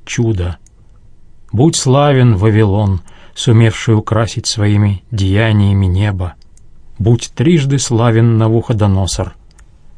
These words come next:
сумевший возвести цветущую гору посреди равнины. Окончить строительство царь приказал не позднее месяца после сева ячменя.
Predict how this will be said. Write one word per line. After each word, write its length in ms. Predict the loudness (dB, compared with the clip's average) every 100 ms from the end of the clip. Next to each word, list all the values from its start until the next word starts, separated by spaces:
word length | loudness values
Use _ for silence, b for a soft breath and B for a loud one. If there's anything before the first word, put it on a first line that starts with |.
| -18
сумевший 600 | -4 0 0 0 -4 -4
возвести 640 | -2 -2 -4 -4 -4 -6 -6 B B
цветущую 640 | -8 -4 -2 0 -2 -2 -2
гору 460 | 0 2 2 0 -6 -14 -20 -20 -20 -10
посреди 440 | -8 -4 -4 -2
равнины. 640 | 0 0 0 0 0 -2 -6 -14 -20 -20 -20 -20 -20 -20 -20 _ -20 -20 -20 -20 -20 -20 -20 -20 -20 -20 -20 -20 -20 -20 -20 -10
Окончить 540 | -8 0 0 2 -2
строительство 920 | -4 -2 -2 -2 -4 -6 -2 0 0 -4 -18 -20
царь 240 | -6 -2 -2
приказал 540 | -2 0 2 2 4
не 140 | 4 2
позднее 460 | 0 2 4 4
месяца 480 | 4 2 0 -6 -8
после 340 | -6 -6 -4
сева 340 | -4 0 0 2
ячменя. 640 | 0 -2 -4 -2 -2 -6